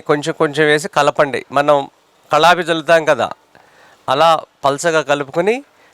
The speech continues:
పేడ మొత్తం కలిసేటట్టుగా దాంట్లో కలిగిన తర్వాత రెండు వందల లీటర్ డ్రమ్ములో దీన్ని పోసేయండి. రెండు కేజీల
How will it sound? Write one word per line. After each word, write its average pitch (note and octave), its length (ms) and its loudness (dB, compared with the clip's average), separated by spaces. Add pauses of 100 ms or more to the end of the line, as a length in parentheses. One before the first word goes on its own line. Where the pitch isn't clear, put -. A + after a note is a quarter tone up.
(160)
పేడ D3+ 180 2 (120)
మొత్తం D#3+ 360 -2
కలిసేటట్టుగా D3 720 0 (1040)
దాంట్లో C#3+ 520 0 (1000)
కలిగిన D3+ 440 -2
తర్వాత D3 440 2 (480)
రెండు D3+ 280 -2
వందల D#3 280 2
లీటర్ C#3 240 -6
డ్రమ్ములో C3 340 0
దీన్ని C#3+ 180 -6
పోసేయండి. G#2+ 520 -6 (2750)
రెండు F#3+ 200 0 (100)
కేజీల F#3 360 0